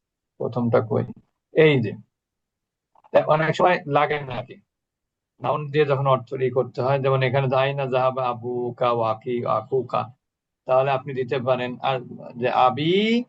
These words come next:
জাহাবা ইলাল মুস্তাশ-, মুস্তাওসাফ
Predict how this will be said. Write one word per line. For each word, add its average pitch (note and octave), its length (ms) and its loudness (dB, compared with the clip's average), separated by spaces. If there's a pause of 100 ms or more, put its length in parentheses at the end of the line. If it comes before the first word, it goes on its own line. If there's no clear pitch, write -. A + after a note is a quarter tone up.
(1800)
জাহাবা D#3 500 4 (180)
ইলাল C3+ 480 -4 (120)
মুস্তাশ-, A#2+ 840 -4 (180)
মুস্তাওসাফ F3+ 680 2